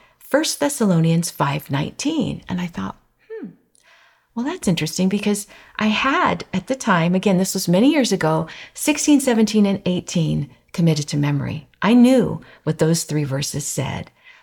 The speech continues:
but I did not know verse nineteen. So I pulled out my Bible and I opened it up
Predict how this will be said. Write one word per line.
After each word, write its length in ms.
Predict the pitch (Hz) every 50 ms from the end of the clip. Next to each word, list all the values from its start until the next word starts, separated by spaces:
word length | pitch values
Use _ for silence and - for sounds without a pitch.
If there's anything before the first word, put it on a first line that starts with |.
| _
but 140 | - 226 220
I 80 | 220 214
did 280 | 208 214 220 262 262
not 240 | 339 285 269 269 -
know 440 | - 151 139 139 143 156 196 214 - - _ _ _ _
verse 280 | 165 160 160 - -
nineteen. 680 | 220 233 277 320 370 - - 180 180 - - - 196 190 - _ _ _ - - - - - _ _ -
So 380 | - - - 247 247 254 254 -
I 100 | 196 190
pulled 420 | - - - - 262 302 370 370
out 180 | 330 320 - -
my 160 | 254 233 220
Bible 480 | 190 185 170 160 160 151 156 165 165 -
and 160 | 170 170 170
I 160 | 170 170 - -
opened 340 | 190 214 233 240 302 302 302
it 140 | 339 330 -
up 340 | - 175 156 151 156 165 -